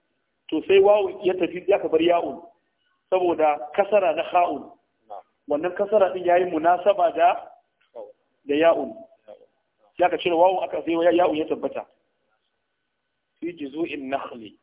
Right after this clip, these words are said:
Speaker 1: Eh, "Wala usallibannakum fi juzu'in nakhli. Wala ta'lamunna ayyuna ashaddu azaban wa abqa." Ko? Wato, lokacin da Annabi Musa alaihi salam, Allah ya ce ya jefa nashi.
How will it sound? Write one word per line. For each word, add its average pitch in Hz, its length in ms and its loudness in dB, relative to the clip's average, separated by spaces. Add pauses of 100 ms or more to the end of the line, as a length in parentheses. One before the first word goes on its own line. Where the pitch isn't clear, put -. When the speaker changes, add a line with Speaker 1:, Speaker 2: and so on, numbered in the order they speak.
(340)
Speaker 1:
Eh, 147 160 2
"Wala 156 280 2
usallibannakum 185 1300 0 (520)
fi 196 80 -2 (160)
juzu'in 165 440 0
nakhli. 156 380 -6 (680)
Wala 147 180 -2
ta'lamunna 190 720 2
ayyuna 180 440 0 (560)
ashaddu - 560 -4
azaban 165 520 2
wa 147 160 -2
abqa." 147 520 0 (560)
Ko? - 360 0 (1300)
Wato, 156 340 -2 (380)
lokacin 214 400 0
da 165 320 0
Annabi 170 360 0
Musa 180 200 0
alaihi 170 280 0
salam, 170 420 2 (480)
Allah 180 220 2
ya 175 100 0
ce 190 140 -2
ya 151 60 -2
jefa 175 280 -2
nashi. 156 440 -6